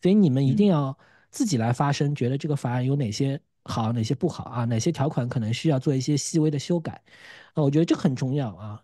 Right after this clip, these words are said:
Speaker 1: 就是，呃，所以我觉得本身跟泰国有关系啊，就泰国本身应该是成为，呃，本来理论上应该是亚洲第一个同婚合法的国家的啊，如果不是因为之前那个军事政变啊什么的，把这个事情耽搁下来了，
Speaker 2: 嗯。
Speaker 1: 啊，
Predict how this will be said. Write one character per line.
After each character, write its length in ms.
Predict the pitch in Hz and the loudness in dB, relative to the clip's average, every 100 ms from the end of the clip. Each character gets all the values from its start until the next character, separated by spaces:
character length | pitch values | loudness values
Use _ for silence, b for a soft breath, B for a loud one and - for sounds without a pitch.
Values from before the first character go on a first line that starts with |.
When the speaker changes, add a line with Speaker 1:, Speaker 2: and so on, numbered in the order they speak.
| _ | _
Speaker 1:
就 120 | - | -4
是， 320 | 143 151 147 B B B B B | 0 2 0 B B B B B
呃， 380 | - 143 139 147 | 0 2 2 0
所 160 | - 226 | 4 4
以 20 | |
我 140 | 311 | 6
觉 80 | 143 | 4
得 60 | 165 | 2
本 140 | 151 | 2
身 200 | 131 196 | 2 2
跟 120 | 202 | 2
泰 160 | 190 202 | 0 0
国 140 | 156 | 0
有 80 | 160 | 0
关 180 | 139 151 | 0 -4
系 140 | 160 | -4
啊， 180 | 110 101 - | -8 -10 -6
就 100 | 156 | -6
泰 160 | - 190 | 0 2
国 160 | 151 | 2
本 160 | 147 113 | 0 -2
身 280 | 135 151 160 b b b _ | -2 -2 -4 b b b _
应 200 | 220 220 | 4 6
该 180 | 226 226 | 6 4
是 340 | - 202 147 | 2 2 2
成 260 | 135 - 135 | 0 -2 0
为， 300 | 139 139 139 | 0 -2 -4
呃， 220 | 143 131 127 | -2 -2 0
本 200 | 143 123 | 0 2
来 180 | 113 | 2
理 260 | 170 156 135 | 0 2 2
论 140 | 160 208 | 4 2
上 140 | 175 | 2
应 60 | 170 | 0
该 120 | 190 | 0
是 140 | 165 | 0
亚 140 | 160 104 | -2 -2
洲 160 | 147 | -4
第 200 | 147 180 | -2 0
一 60 | 190 | 2
个 220 | 185 131 - _ _ | 0 -2 -8 _ _
同 100 | 143 | 0
婚 100 | 147 | 2
合 140 | 139 | 0
法 100 | 131 | -2
的 100 | 107 | -6
国 140 | 107 107 | -8 -8
家 200 | 113 117 | -6 -8
的 100 | - | -8
啊， 160 | 113 104 | -6 -2
如 100 | 120 | 0
果 120 | 180 | 0
不 80 | 143 | 0
是 140 | 147 170 | 0 2
因 60 | |
为 80 | 165 | 0
之 120 | 147 | 0
前 160 | 160 139 | -2 0
那 80 | 151 | 0
个 240 | 139 135 147 b b b b _ _ b | 0 -2 -6 b b b b _ _ b
军 160 | - 170 | 0 2
事 100 | 160 | 4
政 200 | 170 165 | 2 4
变 240 | 185 156 | 4 4
啊 80 | 135 | 2
什 120 | 127 | 0
么 60 | 123 | -2
的， 80 | |
把 120 | 139 107 | -2 -2
这 60 | |
个 60 | 139 | -2
事 60 | |
情 140 | 165 151 | 0 0
耽 180 | 180 190 | 0 0
搁 80 | |
下 140 | 156 107 | -2 -6
来 80 | - | -10
了， 60 | - | -2
Speaker 2:
嗯。 260 | 131 110 | 0 0
Speaker 1:
啊， 240 | 113 127 | -2 -8